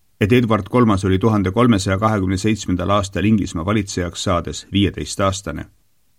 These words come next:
ja tema eestkostjaks oli tema ema armuke, krahv Roger Mortimer, kelle käsul Edwardi isa mõrvati,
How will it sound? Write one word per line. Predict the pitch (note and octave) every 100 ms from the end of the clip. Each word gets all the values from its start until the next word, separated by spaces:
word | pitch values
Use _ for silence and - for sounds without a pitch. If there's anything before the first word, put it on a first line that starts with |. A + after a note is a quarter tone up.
| _ _ _
ja | A2+
tema | A#2 A2
eestkostjaks | C3+ C3 - G#2 - G2 -
oli | F#2+
tema | F2 G2+ G#2+
ema | B2 G2
armuke, | G#2 G#2+ F2+ - D2 _ _ _ _ _
krahv | - A#2 A#2+
Roger | A#2 A#2 G#2+ F#2
Mortimer, | A2+ G2+ A2 F#2 E2 F#2+ _ _
kelle | A#2 G#2+
käsul | A2+ A#2+ A2
Edwardi | G#2 A2 G2+ F2+ F#2+
isa | G#2 F2
mõrvati, | A2 F#2+ F2+ -